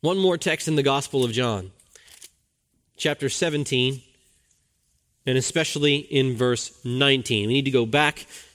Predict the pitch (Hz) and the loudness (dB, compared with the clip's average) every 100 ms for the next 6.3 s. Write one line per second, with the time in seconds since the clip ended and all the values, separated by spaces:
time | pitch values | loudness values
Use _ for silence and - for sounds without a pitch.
0 | - 127 113 151 156 151 - 143 - 123 | -10 -6 -4 -2 -2 -4 -2 -2 -2 -4
1 | - 123 98 90 - - _ _ _ - | -2 0 0 -2 -12 -20 _ _ _ -20
2 | _ _ - 160 170 165 - 190 175 156 | _ _ -4 -2 0 0 0 0 0 2
3 | 170 156 147 160 156 - 107 85 76 _ | 2 4 4 2 2 -2 -4 -6 -14 _
4 | _ _ _ _ _ _ _ _ _ _ | _ _ _ _ _ _ _ _ _ _
5 | _ _ _ _ 143 165 180 165 - 156 | _ _ _ _ 0 2 2 0 2 4
6 | 143 131 - | 4 2 -6